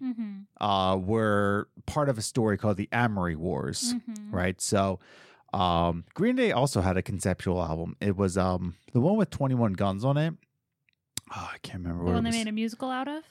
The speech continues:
Speaker 2: Yes. That was a
Speaker 1: Yeah.
Speaker 2: conceptual album. So, um, maybe.
Speaker 1: American Idiot?
Speaker 2: No. Sorry.
Speaker 1: I'm pretty sure that's what their
Speaker 2: Yeah, no,
Speaker 1: musical
Speaker 2: American
Speaker 1: is called.
Speaker 2: Idiot was,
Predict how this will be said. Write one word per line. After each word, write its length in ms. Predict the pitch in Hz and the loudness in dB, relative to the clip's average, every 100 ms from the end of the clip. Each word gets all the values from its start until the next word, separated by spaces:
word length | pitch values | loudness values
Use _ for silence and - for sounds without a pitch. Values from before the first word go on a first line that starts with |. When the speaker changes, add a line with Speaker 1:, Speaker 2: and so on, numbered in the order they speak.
| _ _ _ _ - | _ _ _ _ -4
Speaker 2:
Yes. 460 | 110 113 - - - _ _ | 0 0 0 -12 -18 _ _
That 100 | - | 2
was 120 | 104 98 | 2 4
a 100 | 98 | 4
Speaker 1:
Yeah. 60 | |
Speaker 2:
conceptual 500 | 92 98 139 131 85 | 2 0 0 0 -4
album. 280 | 90 - - | -4 -8 -10
So, 240 | - 113 95 - - - - - | -2 -2 -2 -8 -20 -20 -16 -2
um, 600 | 110 107 101 90 87 85 _ _ _ | 2 4 4 4 2 -2 _ _ _
maybe. 480 | - 95 139 233 220 - | -4 2 2 2 -4 -6
Speaker 1:
American 380 | 233 233 240 226 | -6 -6 -6 -8
Idiot? 360 | 233 269 269 _ _ - | -8 -10 -12 _ _ 0
Speaker 2:
No. 460 | 113 107 87 92 - _ | 4 4 2 -4 -12 _
Sorry. 320 | - 135 117 | -2 2 4
Speaker 1:
I'm 40 | 87 | 2
pretty 140 | 254 | 0
sure 200 | 254 254 | -4 -6
that's 180 | 233 226 | -8 -8
what 100 | 220 | -12
their 240 | - 214 208 | -12 -12 -4
Speaker 2:
Yeah, 320 | 208 117 113 | 0 0 0
no, 120 | 110 | 0
Speaker 1:
musical 120 | 120 | 0
Speaker 2:
American 360 | 120 151 131 143 | 0 0 0 0
Speaker 1:
is 40 | |
called. 100 | 131 | 2
Speaker 2:
Idiot 200 | 120 101 | 2 0
was, 500 | 90 92 87 80 - | 2 0 0 -4 -10